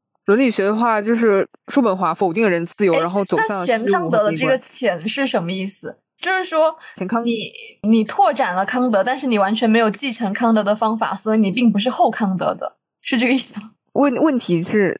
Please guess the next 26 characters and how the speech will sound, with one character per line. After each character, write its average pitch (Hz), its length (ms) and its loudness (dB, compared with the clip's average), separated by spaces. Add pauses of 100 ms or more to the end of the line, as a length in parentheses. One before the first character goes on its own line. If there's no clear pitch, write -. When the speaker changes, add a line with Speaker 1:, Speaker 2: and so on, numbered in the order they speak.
Speaker 1:
是 - 160 -2
否 202 200 -2
超 208 260 -2
越 220 140 2
了 131 100 -2
康 165 420 -4
德？ 160 300 0 (380)
就 214 100 0
是 196 180 2
他 - 160 -4
并 311 160 -2
没 202 60 0
有 170 100 0
超 180 200 -2
越 151 80 0
康 170 200 -2
德， - 200 0
他 220 260 -2
而 220 100 0
且 208 120 -2
还 - 100 0
停 - 180 -6
留 170 160 2
在 180 220 -2 (260)
康 233 300 -2
德 165 340 2